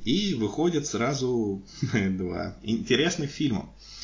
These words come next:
Первое — это продолжение "Кингсман", а, фильма, который в своё время стал очень таким хитом-сюрпризом. Об этом, а, таком,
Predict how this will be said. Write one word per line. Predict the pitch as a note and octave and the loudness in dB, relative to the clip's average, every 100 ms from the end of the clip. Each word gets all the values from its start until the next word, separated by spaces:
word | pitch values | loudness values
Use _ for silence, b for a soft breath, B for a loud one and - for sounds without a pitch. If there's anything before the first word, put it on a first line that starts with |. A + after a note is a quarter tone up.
| B - | B 0
Первое — | B2+ E3 D#3 | 2 4 2
это | D3+ C3 B2+ A#2 - | -2 -2 -2 -4 -2
продолжение | B2+ G#2+ G#2 G#2+ D3 D3 C#3+ C#3 C3+ | 0 2 2 2 2 0 2 2 0
"Кингсман", | - - C3+ F#3+ - A#2 F#2+ - B B B - | -2 0 6 6 6 0 -2 -6 B B B -2
а, | G2 F#2 F2 F2 E2 D#2+ - B B B B B - - F#2 | 0 0 -2 -6 -8 -10 -12 B B B B B -20 -18 -6
фильма, | - C3+ C3 | 0 2 2
который | - G#2 A#2 A2+ | -2 -2 0 0
в | |
своё | - G#2 | 2 2
время | G#2 G#2 G2 | 2 2 0
стал | - F#2 G2 | -2 0 0
очень | F#2+ F2+ | 0 -6
таким | F2+ F#2 E2+ F#2 - - | -8 -8 -10 -12 -14 -14
хитом-сюрпризом. | - A#2 A#2+ A#2 A2+ A#2+ - A#2 C3+ D3+ G#3+ - B B B B | -6 -4 0 0 0 -6 -4 -2 0 2 2 0 B B B B
Об | G2 G2+ G#2+ G#2+ | -2 0 0 0
этом, | G#2+ - A2 A2 G#2 G2+ - - | 0 2 0 0 -2 -2 -6 -2
а, | G2 G2 G2 G2 G2 B B B B B B B B B B B - | 2 2 2 0 -4 B B B B B B B B B B B -8
таком, | G2+ - G2 | -6 0 0